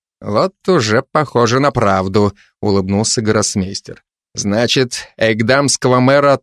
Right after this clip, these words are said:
тоже ассасины?» догадался он. «Да». «Что ж», задумчиво протянул Брэндон. «Вам удалось спасти Хюльда. Однако с мёртвых ассасинов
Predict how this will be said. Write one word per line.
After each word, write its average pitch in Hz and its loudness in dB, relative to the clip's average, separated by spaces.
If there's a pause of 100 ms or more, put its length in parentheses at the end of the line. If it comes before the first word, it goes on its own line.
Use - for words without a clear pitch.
(140)
тоже 113 -2 (340)
ассасины?» 113 0 (380)
догадался 92 -2
он. 92 -8 (840)
«Да». 98 2 (920)
«Что - 0
ж», - -4
задумчиво 104 -2
протянул 107 -2
Брэндон. 95 -6 (560)
«Вам 175 0
удалось 151 2
спасти 135 -2
Хюльда. 131 0 (400)
Однако 120 0
с - -2
мёртвых 143 0
ассасинов 139 0